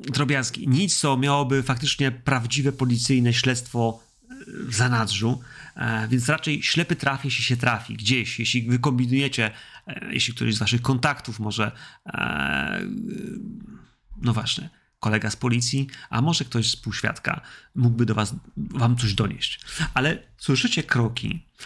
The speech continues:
słyszycie kroki bardzo delikatnego obuwia, które stuka po parkiecie, który prowadzi w waszym korytarzu do waszych drzwi.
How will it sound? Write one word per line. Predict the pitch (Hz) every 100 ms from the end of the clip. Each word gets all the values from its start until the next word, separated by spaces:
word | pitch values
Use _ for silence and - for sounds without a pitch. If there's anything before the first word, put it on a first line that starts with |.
| -
słyszycie | - - 170
kroki | 156 175 - 233 269 - - -
bardzo | 113 151 156
delikatnego | 135 131 135 135 123 120
obuwia, | 113 117 110 104
które | - 107 101 123 - -
stuka | - - 165 - 110 101 104 - _ _ _ _ _ _ _ _ _ _ _
po | 120
parkiecie, | 123 120 123 123
który | 113 113 107
prowadzi | 107 110 110 110 - _ -
w |
waszym | 107 113 -
korytarzu | 117 113 - 110 107
do | 110
waszych | 104 -
drzwi. | 117 113 101 -